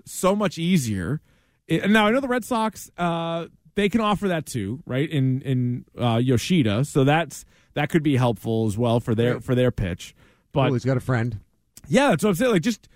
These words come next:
Speaker 1: think about that. Like, you, you know, going to play whatever your sport is of choice, and you have to go to a place where, you know, you, you don't speak the language, or at least it's not your first language, and you're just plopped into a brand new city. Like,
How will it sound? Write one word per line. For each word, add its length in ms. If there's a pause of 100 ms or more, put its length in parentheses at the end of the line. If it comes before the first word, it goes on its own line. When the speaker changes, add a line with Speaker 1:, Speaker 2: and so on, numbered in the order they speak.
(360)
Speaker 1:
think 140
about 200
that. 240
Like, 180
you, 100
you 120
know, 140
going 240
to 60
play 300
whatever 360
your 240
sport 380
is 100
of 100
choice, 380
and 120
you 160
have 120
to 100
go 300
to 140
a 40
place 360
where, 400 (280)
you 80
know, 80
you, 260
you 160
don't 200
speak 260
the 80
language, 520
or 120
at 60
least 200
it's 140
not 160
your 80
first 360
language, 580
and 320
you're 100
just 240
plopped 380
into 180
a 40
brand 300
new 120
city. 360
Like, 260